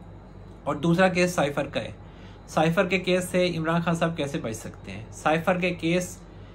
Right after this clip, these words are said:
की जो बुनियाद है वो Official Secret Act है दो हज़ार तेईस जो बिल पास हुआ है। अब अगर Official Secret Act को ही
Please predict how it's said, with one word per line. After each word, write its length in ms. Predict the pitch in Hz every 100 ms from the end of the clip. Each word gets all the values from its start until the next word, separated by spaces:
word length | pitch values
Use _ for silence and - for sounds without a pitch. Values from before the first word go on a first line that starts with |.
| -
की 100 | 170 170
जो 120 | 175
बुनियाद 500 | 160 156 156 170 170
है 80 | 170
वो 160 | 170
Official 380 | 147 147 170 180
Secret 400 | 165 147 160 156 147
Act 240 | 131 -
है 180 | 113 - 120
दो 160 | 135
हज़ार 220 | 139 135 131
तेईस 320 | 143 143 -
जो 80 | 139
बिल 220 | 139 139
पास 300 | 131 127 - 110
हुआ 100 | 92
है। 120 | - - - - - - - - - - - -
अब 160 | 165 185
अगर 160 | 196
Official 380 | 180 175 196 196
Secret 380 | 175 170 185 180
Act 260 | 180 180 -
को 120 | 190
ही 300 | 175 185 147